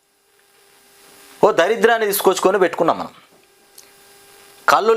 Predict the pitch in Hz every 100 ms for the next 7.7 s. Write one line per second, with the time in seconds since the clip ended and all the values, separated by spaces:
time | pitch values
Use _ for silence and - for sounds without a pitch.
0 | 220 220 214 208 208 220 190 202 208 196
1 | 196 196 185 180 185 175 - 180 175 165
2 | - _ _ _ _ _ - 165 185 208
3 | 180 - 175 170 214 - - _ _ _
4 | - 170 196 190 185 180 190 185 170 -
5 | 113 139 170 214 185 180 - 165 165 170
6 | 139 127 - 78 _ _ _ _ _ -
7 | 208 - 113 127 180 202 226